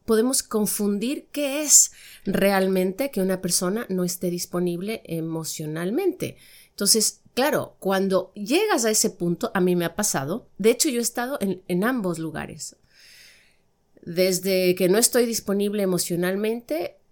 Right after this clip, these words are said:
y también me ha pasado encontrar a alguien con la que tengo conexión o con el que tengo conexión y no, no poder ir más allá porque se queda en eso, en simple conexión,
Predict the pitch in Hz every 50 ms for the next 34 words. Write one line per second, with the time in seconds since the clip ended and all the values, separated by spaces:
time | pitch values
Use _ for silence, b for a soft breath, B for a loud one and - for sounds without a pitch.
0 | _ _ - 254 247 - 294 269 220 208 202 220 254 285 262 214 196 190 190 233
1 | 226 - - 185 185 202 233 240 - _ _ _ _ - - _ - 190 185 180
2 | 185 175 175 175 - 202 208 220 214 196 180 170 165 180 202 233 240 - 180 175
3 | 170 175 180 180 - 185 175 180 - 175 170 180 185 180 185 - 190 208 214 -
4 | - - 202 185 196 247 254 202 - 180 170 165 156 - 165 165 180 180 185 180
5 | 180 196 190 220 214 - - 294 302 269 226 262 277 B B B B B B B
6 | _ _ - - 247 269 277 - - 226 226 214 220 220 233 240 - - _ _
7 | _ _ _ _ _ _ _ _ _ _ _ _ _ - 220 214 202 180 - -
8 | 226 220 220 220 202 233 226 226 240 240 233 214 185 196 196 196 185 196 196 196
9 | 196 196 208 302 508 392 339 - _ - - 190 180 180 190 180 - 185 - 208
10 | 208 214 208 202 214 220 233 254 262 - - - 147 - 190 185 180 - - 190
11 | 185 180 190 185 185 175 160 156 160 - - 233 214 180 165 -